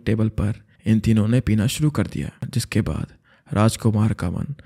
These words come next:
आरुषि के कमरे में जाने का करा और कृष्णा भी उसके साथ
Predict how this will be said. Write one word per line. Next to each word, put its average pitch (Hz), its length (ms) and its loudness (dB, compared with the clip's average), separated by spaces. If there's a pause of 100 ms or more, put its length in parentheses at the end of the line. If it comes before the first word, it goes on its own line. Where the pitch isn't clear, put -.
(180)
आरुषि 143 540 6
के 131 140 2
कमरे 104 360 -4
में 110 140 -2
जाने 117 320 -4
का 104 160 -6
करा - 340 -8 (180)
और 113 180 -4
कृष्णा 117 360 0
भी 107 240 -2 (160)
उसके 123 340 2
साथ - 400 -8